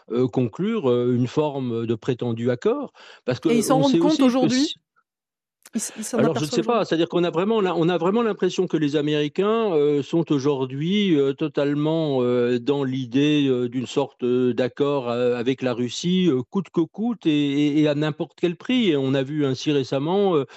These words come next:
Speaker 1: heu, la porte-parole, heu, de, de la Maison-Blanche dire, heu : « Ce qui est important, c'est qu'on rétablisse des liens commerciaux et économiques, heu, avec la Russie. Peut-être que ça amènera la paix. »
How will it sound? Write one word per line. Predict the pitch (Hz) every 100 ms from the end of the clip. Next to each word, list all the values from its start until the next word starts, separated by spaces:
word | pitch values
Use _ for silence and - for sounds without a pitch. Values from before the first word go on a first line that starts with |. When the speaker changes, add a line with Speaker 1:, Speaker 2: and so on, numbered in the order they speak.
| - -
Speaker 1:
heu, | 135 131
la | 131
porte-parole, | 160 - - 143 127 147 156 139
heu, | 131 131 135
de, | 135 131
de | 127
la | 127
Maison-Blanche | 131 127 127 123 139 170 185 -
dire, | 131 123 160 175 127
heu : « | 127 127
Ce |
qui | -
est | 139
important, | 139 117 127 - 165 180
c'est | -
qu'on | 135 139
rétablisse | 135 139 131 139 156
des | 127
liens | 123 143
commerciaux | - 135 131 - 139 147 156 151
et | 131
économiques, | 120 139 131 135 147 156 -
heu, | 135
avec | 131 131 131
la | 131
Russie. | 131 120 - 165 180
Peut-être | 143 147 139
que | 131
ça | 139
amènera | 127 131 131 135
la | 139
paix. » | - 196